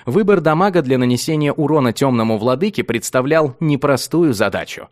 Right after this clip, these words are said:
что подтвердило начало воздушного сражения с пятёркой лучших бойцов Стального Легиона. Едва я увидел вдали,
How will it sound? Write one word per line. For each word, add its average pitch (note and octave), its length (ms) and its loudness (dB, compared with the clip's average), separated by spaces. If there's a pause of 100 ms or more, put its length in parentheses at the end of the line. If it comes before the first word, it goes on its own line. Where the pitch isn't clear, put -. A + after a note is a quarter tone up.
(340)
что C3+ 220 -2
подтвердило C3 680 0
начало C3 420 2
воздушного B2 580 0
сражения A#2+ 560 0
с - 100 -6
пятёркой C#3+ 500 0
лучших D3+ 540 2
бойцов D#3 480 0
Стального C#3 480 2
Легиона. B2 560 0 (300)
Едва G2+ 320 -2
я G2+ 140 2
увидел G#2+ 380 0
вдали, G#2+ 440 0